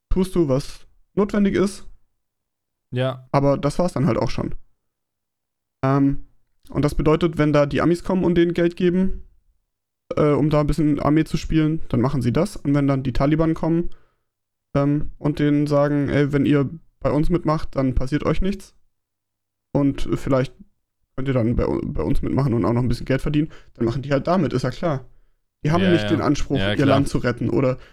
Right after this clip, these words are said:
Speaker 1: hier irgendeine Demokratie aufrechtzuerhalten. Das ist denen
Speaker 2: Aber
Speaker 1: wurscht.
Speaker 2: das, das finde ich so ein bisschen, auf der einen Seite f-, finde ich total bescheuert, wenn dann irgendwer, ich weiß nicht, ich habe neulich irgendwo gelesen,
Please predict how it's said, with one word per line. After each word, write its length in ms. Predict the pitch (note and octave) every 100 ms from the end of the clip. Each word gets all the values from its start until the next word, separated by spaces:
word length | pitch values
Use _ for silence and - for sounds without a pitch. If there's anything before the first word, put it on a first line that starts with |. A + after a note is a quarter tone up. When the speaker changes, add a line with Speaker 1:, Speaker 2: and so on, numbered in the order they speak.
| _
Speaker 1:
hier 180 | - -
irgendeine 260 | C#3+ D3
Demokratie 560 | C#3 C3+ C3 B2+ - D3+
aufrechtzuerhalten. 840 | - - C3+ - - C3 B2 A#2+ - - _ _ _ _ -
Das 100 | D3
ist 80 |
denen 120 | D#3 D3+
Speaker 2:
Aber 140 | D#3+
Speaker 1:
wurscht. 200 | E3 D3+ E3
Speaker 2:
das, 260 | F3 - - _ _ _
das 140 | C#3 B2+
finde 200 | F3 F3
ich 80 |
so 80 | F3
ein 100 | D3+
bisschen, 640 | D#3 F3+ - D#3+ D#3 D3+ -
auf 140 | C3+
der 180 | D3+ C3+
einen 260 | C3+ F3+ F#3
Seite 420 | D#3+ D#3+ D3+ D3+
f-, 160 | C3 - _
finde 300 | B2 - C#3+ C3
ich 80 |
total 560 | - B2 C#3 C#3 D3 C#3+
bescheuert, 640 | B2 B2 - C#3 C#3 B2+
wenn 120 | B2
dann 240 | B2+ B2+ B2+
irgendwer, 260 | B2+ B2
ich 140 | B2 A#2+
weiß 160 | A#2+ B2
nicht, 140 | A#2
ich 100 | G#2+
habe 120 | A2+
neulich 180 | A#2 A2+
irgendwo 260 | A#2 A2+ A2
gelesen, 500 | A2+ A#2+ B2 B2